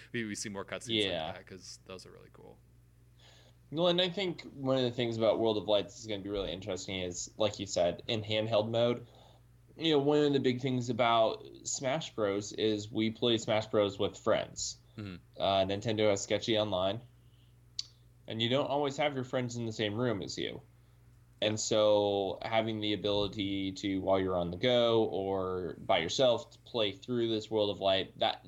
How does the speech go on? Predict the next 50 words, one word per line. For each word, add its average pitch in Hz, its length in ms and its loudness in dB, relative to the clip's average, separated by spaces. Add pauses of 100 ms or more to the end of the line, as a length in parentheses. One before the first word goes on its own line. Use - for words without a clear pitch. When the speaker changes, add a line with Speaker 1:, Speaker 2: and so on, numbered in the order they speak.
Speaker 2:
that 151 180 2
I 139 100 2
think 120 200 -4
is 101 140 -4
the 101 120 -2
appeal 101 420 0
to 113 220 0
it, 113 140 2
and 98 80 -6
I 98 60 -4
think 101 220 -8
that 98 180 4
actually 95 300 0
will 95 80 -2
be 92 140 -2
a 92 60 -2
really 95 260 0
good, 95 520 -2 (320)
Speaker 1:
Mm-hmm. 104 240 -10
Speaker 2:
uh, 95 340 2 (300)
outgoing 127 680 2
of 131 240 2
it. 135 340 0
But 123 340 4
I 135 100 0
think 131 200 -4
ultimately 107 580 -2
we 107 160 0
don't 110 180 2
play 104 140 0
Smash 90 300 -6
Bros 85 220 -6
for 85 100 -4
the - 100 -8
story. 55 540 -6 (300)
Speaker 1:
Yeah, 113 180 0 (600)
<laughs> - 560 -12
for 143 120 4
sure. 117 340 2
Like, 110 280 0
I'm 127 140 2
glad 151 240 4
it's 156 160 -4
there. 139 420 2
It'll 117 140 0
be 110 80 -6
fun 131 200 -6
to 120 60 -8
play 120 300 0
with. 113 360 -2